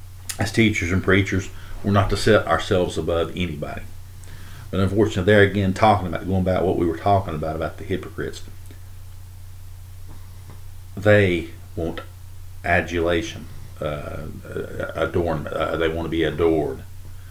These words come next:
Uh, that's just one of the symptoms of that. You know, when a person wants to, you know, um, and I could name, <laughs> uh, some,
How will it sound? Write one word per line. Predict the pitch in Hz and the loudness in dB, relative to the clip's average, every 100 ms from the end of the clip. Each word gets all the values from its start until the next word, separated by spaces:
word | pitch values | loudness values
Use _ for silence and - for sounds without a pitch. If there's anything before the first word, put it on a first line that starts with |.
| - - | -12 -2
Uh, | 78 71 71 71 - - - - - - - - - - - | 2 2 0 -6 -12 -14 -14 -14 -14 -14 -14 -14 -12 -12 -6
that's | 82 | -6
just | 95 - | -6 -8
one | 85 | -6
of | 78 | -4
the | |
symptoms | 76 90 80 71 71 - | -4 -4 -4 -6 -8 -6
of | 69 | -8
that. | - - 82 | -8 -10 -10
You | |
know, | 73 | -8
when | - | -10
a | - | -8
person | 78 80 - 73 | -2 -2 -2 -8
wants | 76 - - - | -8 -10 -12 -8
to, | - 78 73 - - - - - - - - - | -4 -4 -4 -12 -14 -14 -12 -12 -14 -14 -14 -10
you | 80 | -10
know, | 71 - - - - - - | -10 -10 -14 -14 -14 -16 -14
um, | - - - - - - - - - - - - - - - - - - - | -10 -8 -8 -10 -10 -12 -14 -14 -14 -14 -14 -16 -16 -16 -14 -14 -14 -16 -8
and | 98 82 | -4 -2
I | 85 | -2
could | 85 | -2
name, | 78 80 76 - - 175 - 156 | -4 -4 -4 -8 2 2 4 4
<laughs> | 123 - - - - | 2 0 -12 -12 2
uh, | 98 98 85 - - - - - - - - - - - - | 8 10 10 4 -4 -14 -14 -14 -14 -14 -14 -14 -12 -8 -8
some, | - - 85 78 | -6 -4 -4 -4